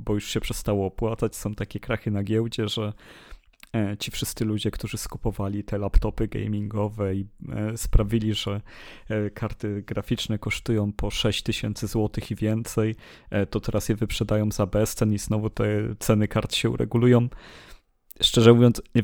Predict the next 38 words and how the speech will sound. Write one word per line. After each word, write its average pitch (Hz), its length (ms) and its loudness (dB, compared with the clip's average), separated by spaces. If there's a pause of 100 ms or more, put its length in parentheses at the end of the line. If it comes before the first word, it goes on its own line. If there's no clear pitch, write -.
(260)
w-, 117 140 0
żadnego 127 500 4
newsa 123 300 2
związanego 120 680 0
z - 180 -8
tą 117 180 0
branżą, 117 760 0
z, - 240 -8 (560)
z - 80 -4
wpływem 110 640 0
na, 107 280 -2
na 107 220 -2
ceny 117 440 2
sprzętu - 680 2
i 110 80 -2
tak 110 220 0
dalej 110 420 2 (340)
nie 113 200 4
wierzę. 120 440 6
Staram 110 300 -2
się - 120 -4
tym 113 180 -2
nie 113 100 2
interesować, 110 840 -2
gdyż, 113 520 0 (480)
e, 104 100 0
jest 107 200 -2
to - 60 0
tak - 240 -2
niestabilne, 120 720 2
że 117 160 0
sytuacja 120 500 -2
się - 120 -2
zmienia 113 340 0
z - 80 -6
godziny 113 400 2
na 107 120 4
godzinę 107 540 0